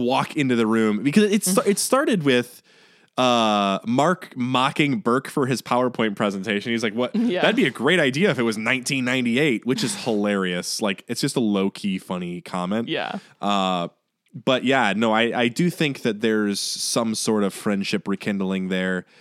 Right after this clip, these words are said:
Speaker 1: But I think De-, uh, Derek is also in the headspace of, like, whatever our past is, Meredith is my present.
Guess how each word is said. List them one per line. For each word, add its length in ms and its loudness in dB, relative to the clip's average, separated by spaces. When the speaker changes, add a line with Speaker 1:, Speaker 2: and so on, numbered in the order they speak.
Speaker 1:
But 500 2
I 120 2
think 320 -6
De-, 200 -2
uh, 220 0
Derek 340 0
is 140 0
also 240 -2
in 80 -4
the 60 -4
headspace 440 -6
of, 100 -6
like, 220 -6
whatever 440 2
our 220 2
past 400 -2
is, 540 0
Meredith 540 0
is 280 0
my 160 0
present. 500 -4